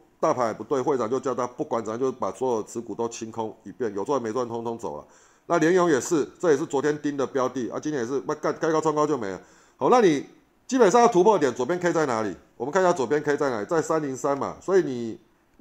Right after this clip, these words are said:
基本上守纪律的人，你就怎样，三零三突破，跌破你就要走，三零三五啊，OK，三零三跌破就要走，这是昨天的标的，延续到今天，所以你今天如果说看它开高冲出去玩，反折破三零三五就走了，那个没有什么好说的。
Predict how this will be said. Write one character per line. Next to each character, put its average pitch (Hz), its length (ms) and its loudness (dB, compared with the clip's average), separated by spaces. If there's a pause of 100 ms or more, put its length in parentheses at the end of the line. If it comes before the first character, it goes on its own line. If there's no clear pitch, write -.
基 190 80 -8
本 151 160 2
上 151 300 2
守 120 160 -4
纪 170 160 -6
律 170 120 -4
的 135 140 0
人， 120 160 -2
你 110 60 -12
就 143 100 0
怎 120 100 -4
样， 113 140 -4
三 156 140 -6
零 135 100 -6
三 139 180 -4
突 131 140 -4
破， 131 340 -2 (120)
跌 123 100 -2
破 131 260 -2
你 104 60 -10
就 127 80 -4
要 127 80 -2
走， 92 180 -6
三 156 140 -6
零 139 100 -6
三 135 180 -4
五 107 140 -6
啊， 80 160 -10 (440)
OK， 180 280 2 (560)
三 190 160 2
零 170 80 0
三 156 260 2
跌 143 140 2
破 156 160 0
就 151 80 0
要 143 80 4
走， 113 80 0
这 180 120 2
是 180 80 4
昨 147 160 0
天 151 140 2
的 143 60 -2
标 131 260 0
的， 127 180 -6 (120)
延 131 160 0
续 160 160 -8
到 147 200 2
今 131 300 -8
天， 123 300 -4 (320)
所 208 160 4
以 196 40 8
你 151 60 2
今 180 140 4
天 202 80 6
如 190 120 4
果 143 100 6
说 175 120 0
看 175 140 2
它 165 100 4
开 165 200 2
高 156 140 2
冲 156 220 0
出 156 140 -4
去 151 140 -4
玩， 110 220 0
反 107 300 -2
折 104 240 -2 (260)
破 165 140 4
三 151 140 0
零 139 120 -4
三 135 180 -2
五 104 160 -6 (120)
就 131 100 -4
走 65 240 -10
了， 50 60 -20 (120)
那 147 120 -12
个 131 120 -4
没 113 140 -8
有 135 80 -4
什 127 80 -14
么 90 100 -8
好 80 240 -8
说 92 180 -8
的。 80 180 -12